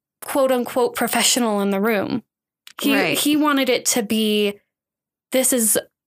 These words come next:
Speaker 1: an organic situation. You don't have this person of power in the room.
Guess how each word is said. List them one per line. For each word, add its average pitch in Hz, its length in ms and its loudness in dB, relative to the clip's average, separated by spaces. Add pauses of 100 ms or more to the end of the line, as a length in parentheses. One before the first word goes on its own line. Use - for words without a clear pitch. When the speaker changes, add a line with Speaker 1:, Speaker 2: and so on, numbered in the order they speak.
(440)
Speaker 1:
an 240 120 0
organic 247 500 0
situation. 226 720 -2
You 208 120 0
don't 240 260 0
have 226 440 -2
this 220 160 -2
person 220 340 -2
of 208 100 -4
power 214 320 -2
in 196 120 -2
the 202 80 -2
room. 190 480 -2